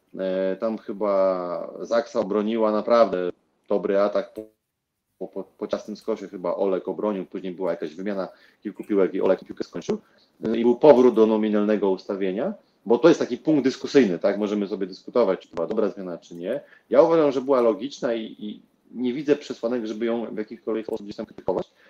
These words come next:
Natomiast jeśli chodzi o, o, o samego Tomka,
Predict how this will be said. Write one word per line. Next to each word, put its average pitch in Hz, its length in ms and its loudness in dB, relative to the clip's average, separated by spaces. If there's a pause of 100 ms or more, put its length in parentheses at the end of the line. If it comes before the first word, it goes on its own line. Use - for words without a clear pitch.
(200)
Natomiast 120 320 -6
jeśli 113 220 -12
chodzi 123 320 0
o, 110 60 6 (500)
o, 90 500 2
o - 60 -4
samego 107 420 -4
Tomka, 110 680 0